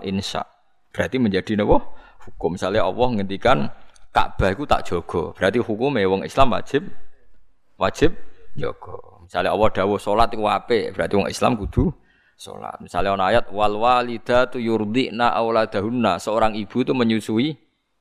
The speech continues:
anaknya. Itu redaksinya ya kalam khobar, berarti ibu itu sebaiknya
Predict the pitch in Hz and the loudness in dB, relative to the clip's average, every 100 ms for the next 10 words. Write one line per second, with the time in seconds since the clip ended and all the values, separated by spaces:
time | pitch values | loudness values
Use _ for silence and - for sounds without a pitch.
0 | _ _ - 95 80 95 107 170 180 139 | _ _ -2 0 -2 -4 -4 -2 2 2
1 | 156 202 220 165 160 160 175 208 143 123 | 4 4 6 6 4 2 0 0 4 4
2 | 117 90 87 135 95 - 104 123 180 - | 2 -6 0 0 0 -2 -2 2 2 0
3 | - 90 - 117 | 0 -2 0 -2